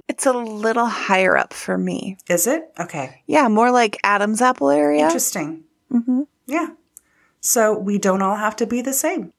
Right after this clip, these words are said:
Speaker 2: Isn't
Speaker 1: Nope.
Speaker 2: that beautiful?
Speaker 1: It is beautiful.
Speaker 2: It's beautiful. So this one is associated with the color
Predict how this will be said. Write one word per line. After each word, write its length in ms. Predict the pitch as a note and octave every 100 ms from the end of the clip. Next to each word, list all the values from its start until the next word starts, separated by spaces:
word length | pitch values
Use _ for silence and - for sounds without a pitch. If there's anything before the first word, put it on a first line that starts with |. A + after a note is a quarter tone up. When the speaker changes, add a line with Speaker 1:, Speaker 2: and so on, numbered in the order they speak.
| _
Speaker 2:
Isn't 180 | - C4+
Speaker 1:
Nope. 80 | B3+
Speaker 2:
that 220 | C#4 C4+
beautiful? 640 | D4+ E4 D4+ - C#3+ - - - E4+
Speaker 1:
It 140 | D#4
is 240 | A#3 G3+
beautiful. 460 | - G3 G3 - F#3
Speaker 2:
It's 200 | F#3+ -
beautiful. 480 | A#3+ A3 G#3+ - -
So 600 | - B3 G#3 G3+ G3 -
this 340 | G3+ G#3+ A3+ D#4
one 100 | D4+
is 120 | D#4+
associated 480 | C#4 B3 A3+ G#3+ G3+
with 140 | G3
the 80 | E3+
color 600 | - F3+ E3 D#3 D3